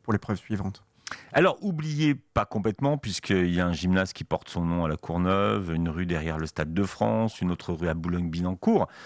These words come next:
Speaker 2: C'est-à-dire que quand même, il y a des choses sur lui.
Speaker 1: Il y a,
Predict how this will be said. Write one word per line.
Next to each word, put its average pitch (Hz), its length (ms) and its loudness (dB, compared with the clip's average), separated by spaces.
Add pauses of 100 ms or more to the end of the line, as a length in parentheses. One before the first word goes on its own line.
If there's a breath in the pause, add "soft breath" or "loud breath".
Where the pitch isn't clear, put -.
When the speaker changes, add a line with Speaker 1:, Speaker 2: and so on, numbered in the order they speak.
(160 loud breath)
Speaker 2:
C'est-à-dire - 240 0
que 101 60 -4
quand - 120 -2
même, 170 180 2
il 104 200 -6
y 90 80 -6
a - 20 -4
des 147 100 2
choses 147 300 2
sur - 180 -2
lui. 87 300 -2 (400 soft breath)
Speaker 1:
Il 101 80 2
y 123 40 8
a, 135 40 6